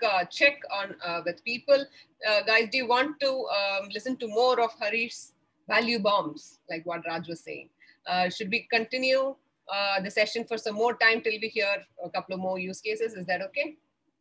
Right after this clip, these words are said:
Okay. Yes. So everybody says yes. Before I finish my sentence, everybody said yes. So let's go on, Harish.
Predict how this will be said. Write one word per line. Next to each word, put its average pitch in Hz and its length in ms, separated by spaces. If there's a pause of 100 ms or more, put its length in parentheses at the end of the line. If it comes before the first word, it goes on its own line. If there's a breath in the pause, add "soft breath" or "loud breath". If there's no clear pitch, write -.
(560)
Okay. - 360
Yes. - 440
So 214 100
everybody 208 340
says 185 300
yes. - 380
Before 185 280
I 175 100
finish 220 300
my 180 120
sentence, 175 420
everybody 156 400
said 147 340 (260)
yes. - 280 (340 soft breath)
So 160 80
let's 160 180
go - 120 (120)
on, - 220
Harish. - 360